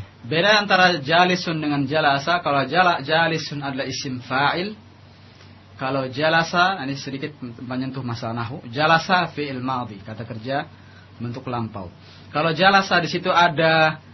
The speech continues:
ada dhamir dan sekaligus juga ada waktu. Jalasa di situ artinya dia duduk,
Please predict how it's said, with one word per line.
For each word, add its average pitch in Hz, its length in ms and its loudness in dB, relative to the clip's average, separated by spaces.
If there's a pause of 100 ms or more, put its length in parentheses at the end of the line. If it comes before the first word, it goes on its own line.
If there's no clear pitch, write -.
(280)
ada 160 280 2
dhamir 175 500 2
dan 165 160 4
sekaligus 202 400 0
juga 175 240 2
ada 156 240 4
waktu. 175 480 2 (640)
Jalasa 190 640 4
di 165 80 -4
situ 226 320 -4 (640)
artinya 185 640 0
dia 175 800 4
duduk, 170 480 -2